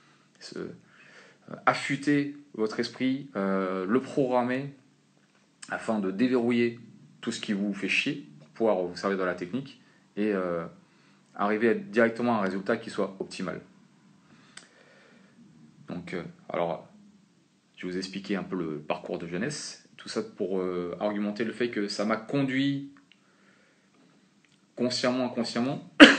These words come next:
<coughs> à choisir un parcours qui soit, euh, relativement, euh, violent.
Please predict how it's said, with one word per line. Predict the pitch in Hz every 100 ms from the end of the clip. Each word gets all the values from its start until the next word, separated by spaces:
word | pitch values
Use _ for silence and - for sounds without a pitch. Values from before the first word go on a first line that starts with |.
| 180
<coughs> | - 254 - -
à | 117
choisir | - 120 123
un | 113
parcours | 117 - 147 143 - - - - - - - - - - - - - -
qui | 113
soit, | - 123 127
euh, | 110 92 90
relativement, | 90 95 113 113 117 117 120 107
euh, | 92
violent. | 92 117 113 98